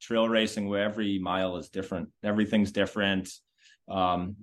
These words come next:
I know for me personally, if I get to mile sixty and I'm not feeling good, or mile seventy and I'm not gonna be able to close fast, then it's not gonna be a good race. But I know if I can get there and if I'm gonna close well, then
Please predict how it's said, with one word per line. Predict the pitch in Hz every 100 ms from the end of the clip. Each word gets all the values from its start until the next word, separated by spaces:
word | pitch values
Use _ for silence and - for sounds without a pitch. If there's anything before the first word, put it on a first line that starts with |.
| -
I | 90 120
know | 123 120
for | 113
me | 120 120
personally, | 131 127 - 107 101
if | 104
I | 110
get | 113 110
to | 117
mile | 110 107
sixty | 101 127 120 127 113
and | 101
I'm | 104 104 95 _ _ _ _ _ 110
not | 101 107
feeling | - 117 113 107
good, | 110 110 110
or | 101
mile | 98 101 98
seventy | - 110 110 110 110 107 101 - _ _ _
and | 101
I'm | 104
not | 101
gonna | 110
be | 104
able | 107
to | 107
close | - 110 120 -
fast, | 135 131 131
then | 113 104
it's | 101 -
not | 101
gonna | 107 101
be | 104
a | 101
good | 107
race. | 107 107 95 -
But | 104 98 - _ _ _ _ -
I | 104
know | 117
if | 117
I | 120
can | 120 107
get | 113 113
there | 143
and | 117 107
if | 110
I'm | 113
gonna | 113 110
close | - 120 120 117 110
well, | 110 120 147 160 _
then | 160 113 117 123 131 131